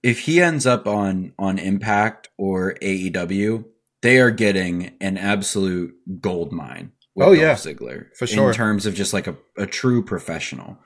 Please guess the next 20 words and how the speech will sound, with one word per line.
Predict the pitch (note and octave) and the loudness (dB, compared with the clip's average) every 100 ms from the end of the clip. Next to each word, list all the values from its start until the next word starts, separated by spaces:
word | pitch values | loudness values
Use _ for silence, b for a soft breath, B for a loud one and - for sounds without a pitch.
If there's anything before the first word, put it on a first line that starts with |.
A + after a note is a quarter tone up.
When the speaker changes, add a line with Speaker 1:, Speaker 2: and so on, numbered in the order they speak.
| b | b
Speaker 2:
Mm-hmm. | A#2 A#2 A#2 A#2+ | -6 -2 0 0
Speaker 1:
And | G#3+ | 2
now | A3 | 2
that's | E3+ E3+ | 0 0
also | D#3 D3 D3 | 0 0 0
up | C#3 C#3 | -2 0
to | |
him. | C3 C#3+ | -2 0
Does, | C3+ B2+ - _ | -2 -2 -8 _
is | A2+ G#2+ - | -6 -4 -6
th-, | A#2 C3 | -6 -6
this | A#2+ A#2+ | -4 -4
Kim | - C3+ A#2+ | -2 -2 0
kinda | A#2 A#2 | 0 -2
gonna | A2+ A2+ | 0 0
be | A#2 | 0
like, | A#2 A#2 - | 0 -2 -2
"Well, | A3+ A3 | -2 -2
you | D#3 | -2
know | D#3 E3 E3 | -2 -4 -4